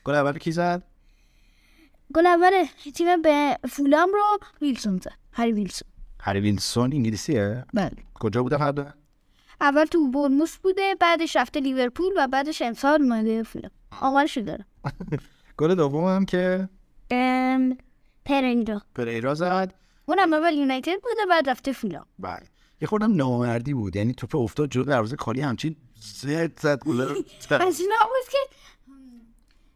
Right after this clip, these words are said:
Speaker 2: الان اولین فرصت دروازه خالی من تو امسال دیگه نمی‌خوام عدله
Speaker 3: در بازیکن پریرا شد.
Speaker 1: آره. اه، نیمه دوم، عمل نیمه دوم لیدز خیلی خوب شروع کرد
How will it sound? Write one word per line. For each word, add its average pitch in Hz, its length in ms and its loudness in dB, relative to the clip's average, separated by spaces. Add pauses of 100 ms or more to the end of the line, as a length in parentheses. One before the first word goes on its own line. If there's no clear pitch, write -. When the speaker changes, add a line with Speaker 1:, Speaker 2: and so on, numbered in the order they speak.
(280)
Speaker 2:
الان 294 320 4
اولین 285 360 4
فرصت 285 440 -2
دروازه 440 480 2
خالی 440 220 2 (140)
من 427 140 2
تو 427 100 -4 (100)
امسال 427 200 -2 (220)
دیگه 311 280 -2 (180)
نمی‌خوام 294 340 0
عدله 277 480 0
Speaker 3:
در 320 380 0
بازیکن 311 320 -2 (220)
پریرا 320 480 2 (120)
شد. 240 340 -4
Speaker 1:
آره. 113 380 -2 (460)
اه، 127 400 0 (200)
نیمه 135 260 0
دوم، 156 320 0
عمل 135 280 2
نیمه 131 240 0
دوم 139 280 0
لیدز 151 240 -4
خیلی 151 180 -2
خوب - 160 -8
شروع 185 240 -4
کرد 170 560 0